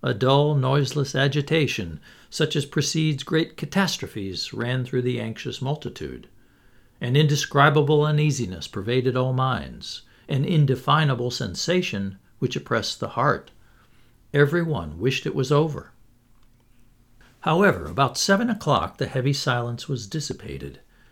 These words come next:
The moon rose above the horizon.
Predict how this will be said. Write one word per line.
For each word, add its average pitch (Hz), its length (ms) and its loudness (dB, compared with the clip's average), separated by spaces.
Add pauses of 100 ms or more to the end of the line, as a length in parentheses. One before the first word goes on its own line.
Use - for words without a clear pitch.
(120)
The 117 160 -2
moon 135 280 4
rose 131 440 2
above 123 280 -2
the 135 80 -2
horizon. 82 760 -4